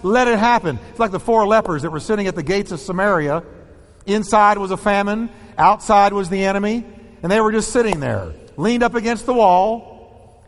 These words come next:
and one of them said, "Why are we sitting here until we die?" I want to say to some of you, why are you sitting there passively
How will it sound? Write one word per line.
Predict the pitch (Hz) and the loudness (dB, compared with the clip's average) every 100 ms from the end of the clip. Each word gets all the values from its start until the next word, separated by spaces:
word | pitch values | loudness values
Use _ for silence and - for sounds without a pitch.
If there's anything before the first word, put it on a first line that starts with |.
| 185 | -4
and | 190 | 0
one | 226 | 0
of | 220 | 2
them | 220 | 0
said, | 196 226 202 | 0 0 2
"Why | 254 | 2
are | 285 208 | 2 2
we | 262 | -2
sitting | 220 247 185 156 | -4 -4 -4 -2
here | 185 | -2
until | 185 151 214 | -4 -2 -2
we | 185 202 | 0 -2
die?" | 180 160 104 92 85 - - - - _ - - - _ - - - | 2 4 2 -2 -12 -20 -20 -20 -20 _ -20 -20 -20 _ -20 -20 0
I | 202 | 2
want | 277 226 | 4 2
to | |
say | - 247 | 0 0
to | 214 | 0
some | 240 233 | -2 -2
of | 214 | 0
you, | 247 | 4
why | 247 294 | 6 6
are | 247 | 4
you | 262 | -2
sitting | 247 277 226 185 | -4 -2 -2 0
there | 175 196 | 0 0
passively | - 247 240 - 151 151 175 220 | 0 -2 -2 -4 -4 -2 -2 -4